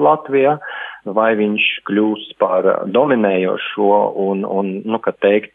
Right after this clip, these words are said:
staigās ar tādu uzvaru pa Latviju. Laboratorijas, ā,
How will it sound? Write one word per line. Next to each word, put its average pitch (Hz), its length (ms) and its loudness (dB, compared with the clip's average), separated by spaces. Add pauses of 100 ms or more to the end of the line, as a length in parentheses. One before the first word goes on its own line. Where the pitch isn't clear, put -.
(140)
staigās 104 500 0
ar 90 160 -8
tādu 90 320 0
uzvaru 113 480 2
pa 104 160 0
Latviju. 101 540 0 (180)
Laboratorijas, - 580 -2 (220)
ā, 90 80 0